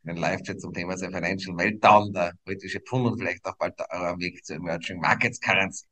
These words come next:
Aber um es kurz zu beantworten. Die derzeitige Inflation hat zu tun mit Mangelwirtschaft. Ja? Und hatten wir, haben die Zentralbanken tatsächlich Geld in den Markt gepumpt, Staatsanleihen gekauft, geht direkt in die Staatskasse überwiesen oder halt die Banken rekapitalisiert.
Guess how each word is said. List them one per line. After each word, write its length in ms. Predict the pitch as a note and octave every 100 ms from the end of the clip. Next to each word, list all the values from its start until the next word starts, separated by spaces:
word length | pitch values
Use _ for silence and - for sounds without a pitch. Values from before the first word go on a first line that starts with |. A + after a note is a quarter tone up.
| -
Aber 340 | F#2 F2+ E2+ _ _ _ - _
um 80 | A#2
es 80 | A#2
kurz 160 | E3
zu 100 | E3
beantworten. 520 | C3+ G#2+ A2 E2 - _ _ _ - -
Die 60 | A#2
derzeitige 380 | C3 D3 G#3+ G3
Inflation 460 | F3+ F3 B2+ A#2+
hat 140 | E3 D#3+
zu 80 | -
tun 140 | C#3
mit 160 | C#3+ D#3
Mangelwirtschaft. 800 | A#2 B2 A#2+ A2 - - - - _ _ _ -
Ja? 240 | C#3+ D#3 - - - -
Und 140 | G3
hatten 240 | D#3+ D#3 D3+
wir, 240 | D3 D3+ - _ -
haben 220 | A2+ A#2+
die 160 | A#2+ A2+
Zentralbanken 640 | B2 F#2+ A#2+ B2+ C3 B2+
tatsächlich 420 | A#2 A#2+ - A#2+
Geld 220 | - A2
in 60 | B2+
den 100 | -
Markt 220 | D2+ A#2+
gepumpt, 440 | - D#3+ G3+ G3+ -
Staatsanleihen 680 | - G2+ B2+ A#2+ A#2 C#3
gekauft, 520 | C3+ C3+ C3 D#3 D#3+ -
geht 200 | - F2+
direkt 200 | A2+ A#2
in 60 | A2+
die 80 | G#2
Staatskasse 580 | - B2+ C3 D3 D3
überwiesen 440 | C#3+ C3 C#3 D#3 D3+
oder 220 | E2+ D#2
halt 140 | E2 -
die 60 | -
Banken 260 | A2 A#2 -
rekapitalisiert. 1120 | C3+ C3+ - - - B2 B2+ C3 C3 C#3+ A3